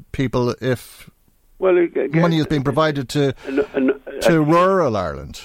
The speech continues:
Speaker 2: a thief won't come in and, t-, and, and, and tell you he's going to rob you, will he?
Speaker 1: I'm, I'm not sure you understand the point.
Speaker 2: Well, it's, it's perfectly clear. I mean, it's,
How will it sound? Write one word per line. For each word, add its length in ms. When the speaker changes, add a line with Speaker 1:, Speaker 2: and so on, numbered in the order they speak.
Speaker 2:
a 60
thief 420
won't 320
come 180
in 200
and, 120
t-, 120
and, 420
and, 180
and 280
tell 180
you 140
he's 120
going 220
to 80
rob 300
you, 100
will 120
he? 140
Speaker 1:
I'm, 300
I'm 180
not 180
sure 160
you 120
understand 440
the 80
point. 440
Speaker 2:
Well, 180
it's, 140
it's 220
perfectly 600
clear. 420
I 40
mean, 200
it's, 160